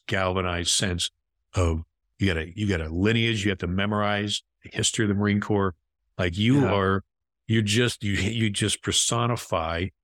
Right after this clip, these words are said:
Speaker 1: what it is to be a Marine. Okay. And it's overconfident, and you, you know, you need to be motivated to run towards machine gun fire, you know? So it's crazy.
Speaker 2: Crazy,
Speaker 1: So you,
Speaker 2: man.
Speaker 1: so here we
Speaker 2: Crazy.
Speaker 1: are, we're like,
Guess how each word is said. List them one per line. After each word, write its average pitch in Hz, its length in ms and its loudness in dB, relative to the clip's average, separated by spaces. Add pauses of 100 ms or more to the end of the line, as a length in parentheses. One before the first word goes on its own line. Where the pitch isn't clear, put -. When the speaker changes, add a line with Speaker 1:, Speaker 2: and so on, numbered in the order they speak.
(200)
Speaker 1:
what 92 260 0
it 98 140 2
is 87 160 -2
to - 100 -2
be 80 160 -6
a 80 80 -10
Marine. 98 560 0 (480)
Okay. 92 460 0 (100)
And 87 340 0
it's 87 180 -4 (100)
overconfident, 113 920 0 (500)
and 92 100 -2
you, 85 260 -4 (160)
you 90 120 -2
know, 87 120 -4 (280)
you 98 80 -2
need 98 100 0
to 95 60 -2
be 98 120 0
motivated 101 560 2
to 95 60 0
run 98 200 0
towards 101 280 0
machine 131 420 2
gun 80 360 -2
fire, 80 420 -6 (320)
you 104 120 4
know? 92 260 2
So 139 160 2
it's 135 140 2
crazy. 175 500 2
Speaker 2:
Crazy, 247 360 2
Speaker 1:
So 262 140 4
you, 233 140 4
Speaker 2:
man. 220 120 0 (540)
Speaker 1:
so - 260 2
here 175 240 4
we 180 160 4
Speaker 2:
Crazy. 170 100 4
Speaker 1:
are, 143 300 4 (280)
we're 160 160 6
like, 123 240 4